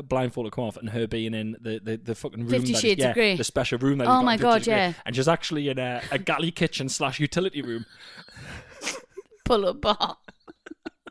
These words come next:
Speaker 2: It's a trolley.
Speaker 1: It was a
Speaker 2: It's
Speaker 1: wa-,
Speaker 2: his ma's
Speaker 1: that
Speaker 2: old
Speaker 1: was a washing
Speaker 2: servant
Speaker 1: line, wasn't it?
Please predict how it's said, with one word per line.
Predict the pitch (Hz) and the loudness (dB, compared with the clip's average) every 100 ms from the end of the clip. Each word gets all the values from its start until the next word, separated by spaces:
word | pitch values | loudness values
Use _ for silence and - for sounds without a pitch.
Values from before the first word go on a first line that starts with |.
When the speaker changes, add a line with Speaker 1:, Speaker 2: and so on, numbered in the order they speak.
| _ 311 - - - 339 | _ -18 -16 -16 -6 -4
Speaker 2:
It's | 285 240 | -4 -10
a | |
trolley. | - 262 240 208 190 - | 0 2 2 0 -8 -12
Speaker 1:
It | |
was | 160 | -4
a | 220 | -2
Speaker 2:
It's | - | 0
Speaker 1:
wa-, | 220 | 2
Speaker 2:
his | 240 | 6
ma's | 262 269 | 8 10
Speaker 1:
that | |
Speaker 2:
old | - | 8
Speaker 1:
was | 170 | 8
a | 170 | 10
washing | 285 | 10
Speaker 2:
servant | 269 254 | 10 8
Speaker 1:
line, | |
wasn't | 147 | 8
it? | 254 | 8